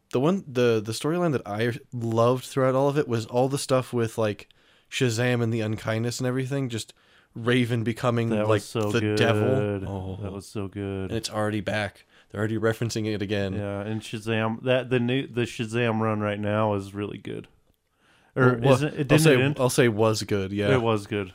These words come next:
Speaker 1: Yeah,
Speaker 2: Yeah,
Speaker 1: four
Speaker 2: it
Speaker 1: issues
Speaker 2: just,
Speaker 1: and
Speaker 2: just ended. Which is so shitty. Every time I really love something, it's limited.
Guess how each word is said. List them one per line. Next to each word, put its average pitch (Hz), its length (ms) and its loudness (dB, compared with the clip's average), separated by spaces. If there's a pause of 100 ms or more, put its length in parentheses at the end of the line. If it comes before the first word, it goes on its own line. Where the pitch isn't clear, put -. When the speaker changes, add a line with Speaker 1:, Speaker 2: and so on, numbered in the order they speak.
Speaker 1:
Yeah, 104 220 2
Speaker 2:
Yeah, 104 40 0
Speaker 1:
four 123 220 6
Speaker 2:
it 113 60 6
Speaker 1:
issues 123 240 2
Speaker 2:
just, 113 100 0
Speaker 1:
and 104 80 -6
Speaker 2:
just 113 260 -4
ended. 104 320 -6 (460)
Which 180 200 -2
is 190 160 0
so 226 200 2
shitty. 170 680 -2
Every 185 300 -2
time 208 400 0
I 160 80 4
really 143 500 2
love 135 300 0
something, 110 400 -2
it's 101 240 -8
limited. 127 480 0